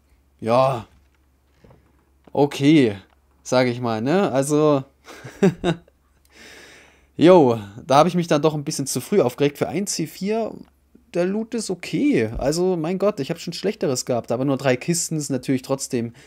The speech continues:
mager. Also, ja, was soll man davon halten? Ähm, machen wir das nochmal kaputt hier. Vielleicht ist hier Dörrfleisch drin oder so ein Quatsch. Können wir nicht looten wegen dem Holz? Hm, tatsächlich. Dann nehmen wir das noch mit und dann sagen wir,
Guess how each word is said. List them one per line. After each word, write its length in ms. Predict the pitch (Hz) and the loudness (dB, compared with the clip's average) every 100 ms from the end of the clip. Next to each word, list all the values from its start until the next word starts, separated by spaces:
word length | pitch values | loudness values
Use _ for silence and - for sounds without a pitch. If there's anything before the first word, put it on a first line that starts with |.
| - _ | -20 _
mager. 800 | 113 110 120 151 127 110 131 - | -6 -2 2 2 0 -2 -2 -4
Also, 560 | 113 117 113 113 107 110 113 | -4 -2 -2 -2 -4 -8 -8
ja, 380 | 110 107 110 | -4 -4 -6
was 120 | 113 123 | -8 -4
soll 120 | 139 | -4
man 140 | 135 | -2
davon 260 | 139 135 117 | -2 -2 -2
halten? 380 | 120 127 123 139 _ _ _ _ _ _ | -2 -2 -4 -8 _ _ _ _ _ _
Ähm, 760 | - 139 135 139 139 139 143 131 _ _ _ - - | -4 0 0 -2 -4 -6 -8 -10 _ _ _ -16 -2
machen 240 | 147 202 | 0 0
wir 60 | 180 | 0
das 180 | 180 175 | 0 -2
nochmal 200 | 127 - | -4 -4
kaputt 360 | 117 - 196 | -6 -6 -6
hier. 340 | 196 190 180 170 _ - - | -2 0 -2 -4 _ -20 -8
Vielleicht 220 | 127 127 | -8 -6
ist 120 | 123 | -6
hier 100 | 127 | -6
Dörrfleisch 560 | 120 143 165 160 151 - | 0 0 0 -2 -4 -6
drin 240 | - 165 | -8 -6
oder 180 | 151 143 | -4 -4
so 140 | 139 143 | -6 -6
ein 80 | 135 | -8
Quatsch. 460 | 135 143 - - _ _ _ _ _ _ _ _ | -8 -8 -10 -20 _ _ _ _ _ _ _ _
Können 180 | - 123 | -12 -8
wir 60 | 120 | -8
nicht 140 | 120 | -6
looten 320 | 127 156 151 | -8 -6 -6
wegen 160 | 127 120 | -8 -8
dem 160 | 117 117 | -8 -6
Holz? 360 | 190 262 - | -6 -8 -12
Hm, 180 | 240 233 | -12 -10
tatsächlich. 720 | 135 - 143 151 156 147 - _ - _ _ _ _ _ _ _ | -12 -8 -8 -6 -6 -6 -10 _ -20 _ _ _ _ _ _ _
Dann 120 | 117 139 | -4 0
nehmen 120 | 165 | 2
wir 80 | 160 | 4
das 160 | 151 | 2
noch 60 | 160 | 0
mit 240 | 175 170 | -2 -4
und 160 | 139 143 | -4 -2
dann 100 | 135 | 0
sagen 380 | 135 127 127 120 | 0 0 -2 -2
wir, 180 | 117 | -2